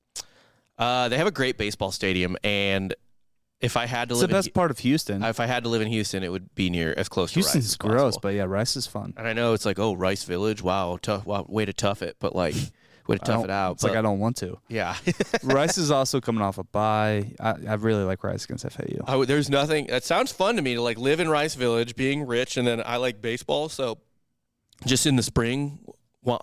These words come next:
Speaker 1: wander over and catch a game in their dope s-, baseball stadium.
Speaker 2: Mm-hmm.
Speaker 1: Also, fun fact, Rice hosted a Super Bowl. I think I've said that on the show before.
Speaker 2: You have.
Speaker 1: Yeah.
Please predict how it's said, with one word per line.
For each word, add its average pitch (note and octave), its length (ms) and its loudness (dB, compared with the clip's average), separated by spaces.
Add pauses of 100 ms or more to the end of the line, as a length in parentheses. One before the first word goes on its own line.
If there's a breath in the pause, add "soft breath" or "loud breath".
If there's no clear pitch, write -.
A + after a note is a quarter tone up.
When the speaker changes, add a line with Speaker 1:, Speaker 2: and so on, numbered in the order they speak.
Speaker 1:
wander A#2+ 400 2
over A#2+ 260 2
and A#2+ 120 -2
catch A#2 240 -2
a - 20 -6
game G#2+ 240 0
in B2+ 80 2
their G2+ 120 2
dope G#2+ 260 2
s-, - 100 -2 (300)
baseball A#2 320 2
stadium. C#3+ 380 0
Speaker 2:
Mm-hmm. B2+ 200 -6 (1300)
Speaker 1:
Also, C#3+ 260 2
fun D3+ 220 0
fact, C3 280 0
Rice A#2 440 0 (560)
hosted E3 260 2
a E3 40 0
Super - 260 0
Bowl. - 280 -2 (320)
I C#3 40 -4
think C#3+ 100 0
I've G#2+ 80 0
said - 140 -8
that - 60 -4
on - 80 -4
the C#3 60 -4
show - 140 -2
before. - 360 -8
Speaker 2:
You G#2+ 120 -8
have. F#2+ 320 -4
Speaker 1:
Yeah. G2+ 140 -2